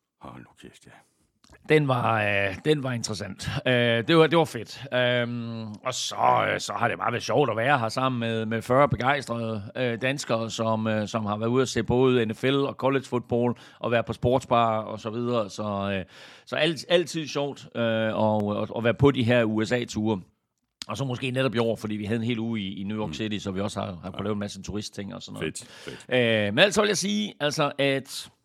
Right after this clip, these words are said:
Speaker 2: med kampen og den måde, det, det, det er endt på i dag, der har vi altså seks uger tilbage af sæsonen, og det bliver den vildeste rutsjebanetur, både for os, der følger med udefra, og, og, og for holdene, der kæmper om slutspilspladser.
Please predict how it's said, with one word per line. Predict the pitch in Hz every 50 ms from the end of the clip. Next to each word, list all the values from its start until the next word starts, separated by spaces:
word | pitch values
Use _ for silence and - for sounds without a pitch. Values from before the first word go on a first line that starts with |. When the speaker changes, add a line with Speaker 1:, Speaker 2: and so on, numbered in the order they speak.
| _ _ _ _ _ _ _ - - _ _ - -
Speaker 2:
med | 147 151
kampen | - 175 175 196 208 - - 160
og | 151 143 151
den | 165 165
måde, | 156 151 151 156 160 156
det, | 135 135 127 123 123 120 117 -
det, | - 123 120 -
det | 120 120
er | 123 147
endt | 160 -
på | 143 147 131
i | 120
dag, | 107 113 113 113 107 -
der | - 135
har | 139 170 156
vi | 123 127
altså | 123 117 123 123
seks | - - - 180 175 - -
uger | 139 143 147 151 147
tilbage | - - 95 - 117 123 131 139 143 - -
af | 113 107
sæsonen, | - 107 - - 127 127 127 117 104 95 92 - _ - _ _ _ _ _ _ _ -
og | 127 120 120
det | 143 135 -
bliver | - 143 156 143 113 110
den | - - 123 127 117 110
vildeste | 123 147 156 156 139 - 131 110
rutsjebanetur, | 98 127 139 - - - 110 107 107 98 - - 123 117 107 101
både | - - 123 135 127
for | - 113 110
os, | 127 120
der | - 110
følger | 101 - 107 107 104 98
med | 104 113 117
udefra, | 113 120 127 - - 104 104 104 98
og, | 98 98 98 92 92 90
og, | 98 98 98 95 95
og | 98 90 - 101
for | - 101
holdene, | 92 123 127 113 101
der | 101 101
kæmper | - - 120 113 107 107
om | 98 -
slutspilspladser. | - 127 123 - - 113 104 - - 107 104 95 - 98